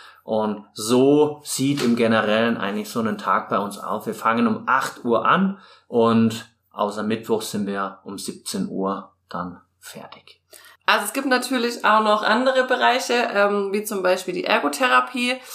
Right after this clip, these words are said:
Speaker 2: gerade für die Schüler oder für die Erwachsenen im Alltag, der Arbeitsplatz oder so, wo das besprochen wird, was ist wichtig mit Skoliose.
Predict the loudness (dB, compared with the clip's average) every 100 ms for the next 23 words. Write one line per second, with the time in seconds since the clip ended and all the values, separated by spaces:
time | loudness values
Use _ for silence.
0 | -16 -18 -20 _ -2 0 0 0 -2 2
1 | 4 4 4 2 0 0 2 2 4 2
2 | 0 -2 0 0 0 -4 -10 _ -2 2
3 | 4 4 4 2 2 4 4 6 2 0
4 | -2 -2 0 -2 -2 0 0 -2 -4 -8
5 | 0 0 2 0 0 2 0 -2 -2 -2
6 | -2 -4 -2 0 4 2 2 -2